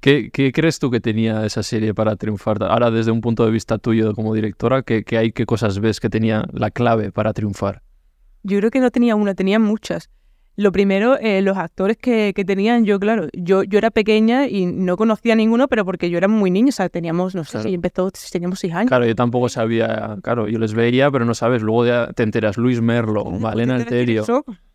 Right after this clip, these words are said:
Speaker 1: Claro.
Speaker 2: Pero en, en el momento eres una niña y no, no tienes ni idea quiénes son, entonces,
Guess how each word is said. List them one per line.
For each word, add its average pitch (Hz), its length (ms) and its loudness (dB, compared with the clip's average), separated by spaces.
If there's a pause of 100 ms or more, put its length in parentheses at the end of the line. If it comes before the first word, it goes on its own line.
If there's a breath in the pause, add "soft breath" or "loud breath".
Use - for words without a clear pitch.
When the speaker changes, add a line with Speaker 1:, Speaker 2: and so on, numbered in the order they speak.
(260)
Speaker 1:
Claro. 113 280 0
Speaker 2:
Pero 214 160 -2
en, 208 60 -2
en 202 200 -2
el 196 80 0
momento 190 340 0
eres 240 140 2
una 233 180 4
niña 220 420 2
y 214 80 2
no, 185 180 0
no 196 160 0
tienes 226 240 2
ni 240 80 4
idea 196 220 0
quiénes 220 220 -2
son, 247 140 2
entonces, 214 320 -2